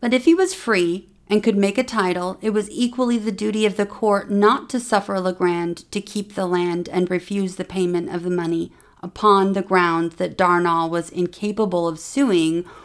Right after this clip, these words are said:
or being sued as a citizen in a court of the United States. The character or citizenship of the parties had no connection with the question of jurisdiction,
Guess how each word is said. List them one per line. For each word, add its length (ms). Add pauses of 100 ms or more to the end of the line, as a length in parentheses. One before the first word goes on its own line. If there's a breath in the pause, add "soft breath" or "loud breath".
(160 loud breath)
or 160
being 520
sued 560
as 200
a 80
citizen 580
in 160
a 60
court 360
of 120
the 80
United 440
States. 640 (640 soft breath)
The 160
character 600
or 180
citizenship 840
of 180
the 80
parties 540
had 280
no 220
connection 600
with 160
the 80
question 580
of 140
jurisdiction, 840